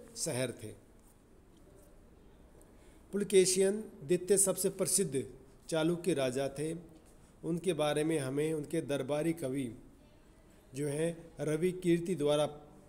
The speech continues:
रचित अर्थात लिखी गई, रचना की गई प्रशस्ति से पता चलता है। इसमें अनेक पूर्वजों और ख़ासतौर से पिछली चार पीढ़ियों के बारे में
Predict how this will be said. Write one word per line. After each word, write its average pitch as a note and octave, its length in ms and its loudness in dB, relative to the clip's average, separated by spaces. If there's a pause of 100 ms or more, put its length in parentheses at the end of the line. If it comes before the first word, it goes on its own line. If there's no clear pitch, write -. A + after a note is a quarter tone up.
(300)
रचित D#3 400 -4
अर्थात D#3 380 -2
लिखी D3 320 -6
गई, D3 260 -2
रचना D3 360 -2
की C#3+ 200 -4
गई C3 80 -6
प्रशस्ति - 480 -4
से E3+ 160 -2
पता D3 300 -4
चलता C3+ 400 -4
है। B2 180 -6 (880)
इसमें F3+ 480 2
अनेक E3 420 2 (180)
पूर्वजों D3+ 480 0
और E3+ 200 0
ख़ासतौर D#3 420 -2
से E3 140 -4
पिछली E3 340 -4
चार E3+ 340 2
पीढ़ियों D3+ 360 -2
के C#3+ 120 -4
बारे A#2+ 320 -4
में G3+ 280 0